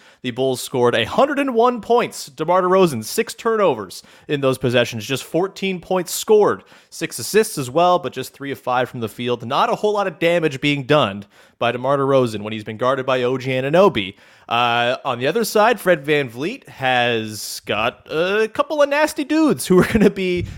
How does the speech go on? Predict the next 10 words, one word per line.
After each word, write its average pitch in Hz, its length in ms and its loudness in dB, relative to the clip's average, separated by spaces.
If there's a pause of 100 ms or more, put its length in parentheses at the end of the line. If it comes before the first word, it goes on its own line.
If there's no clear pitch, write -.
(140)
likely 190 380 2
sharing 170 720 2
the 151 100 -2
duties 175 420 -2
with 180 140 0
him. 190 460 0
Alex 160 260 -2
Caruso, 165 400 -2
Pat 151 320 0
Beverley, 147 540 -2